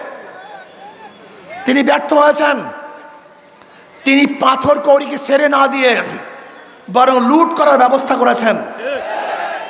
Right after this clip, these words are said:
লুট করার কারণে কি হয়েছে? বহিষ্কার করা হয়েছে। আপনাদের ধারণা কি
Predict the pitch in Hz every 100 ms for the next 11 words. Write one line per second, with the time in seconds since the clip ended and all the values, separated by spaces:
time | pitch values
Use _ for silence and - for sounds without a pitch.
0 | - 151 220 302 311 302 285 277 285 277
1 | 277 285 277 285 285 254 262 - 269 269
2 | 262 240 240 214 185 139 - - - -
3 | - - - - 247 - 269 285 247 269
4 | 277 269 262 226